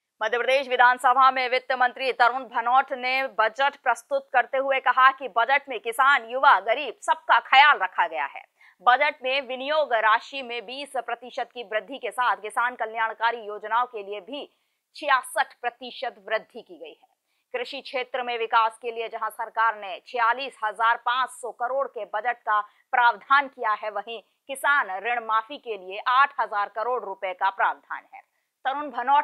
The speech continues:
ने केंद्र सरकार पर निशाना साधते हुए कहा कि केंद्र सरकार ने इस वर्ष दो हजार सात सौ करोड़ रुपए कम दिए। वित्त मंत्री ने बताया कि बजट में सभी वर्गों का ख्याल रखा गया।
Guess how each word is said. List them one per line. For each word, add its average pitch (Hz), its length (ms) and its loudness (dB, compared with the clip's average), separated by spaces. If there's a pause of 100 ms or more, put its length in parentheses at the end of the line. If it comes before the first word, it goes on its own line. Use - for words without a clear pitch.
ने 262 120 -4
केंद्र 262 300 -6
सरकार 277 420 4
पर 254 160 -2
निशाना 269 380 -4
साधते 269 420 -2
हुए 269 260 -6
कहा 269 300 0
कि 269 140 -12
केंद्र 269 300 -8
सरकार 262 480 -2
ने 269 140 -10
इस 262 120 -12
वर्ष 262 320 -4
दो 262 380 -8
हजार 254 300 -2
सात 262 360 -6
सौ 262 80 -10
करोड़ 269 380 -4
रुपए 254 260 -8 (180)
कम 269 120 4
दिए। 165 360 -12 (380)
वित्त 311 220 0
मंत्री 269 520 -2
ने 240 140 -8
बताया 226 420 2
कि 214 160 -8
बजट 233 680 0
में 240 160 -12
सभी 294 440 -6
वर्गों 247 320 0
का 247 160 -2
ख्याल 254 400 2
रखा 160 220 -10
गया। 151 160 -16